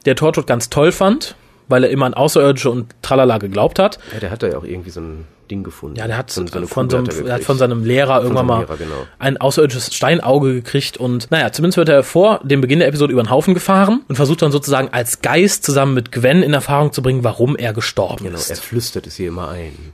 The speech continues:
Speaker 1: Genau, für die Leute, die uns kennen, die sollten jetzt schon erahnen,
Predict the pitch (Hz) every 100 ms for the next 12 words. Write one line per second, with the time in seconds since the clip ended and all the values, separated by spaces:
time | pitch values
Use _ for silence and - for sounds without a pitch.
0 | _ 127 104 - 147 160 156 196 214 170
1 | 135 - - 135 175 240 339 - 139 165
2 | 185 170 156 127 127 127 151 185 226 285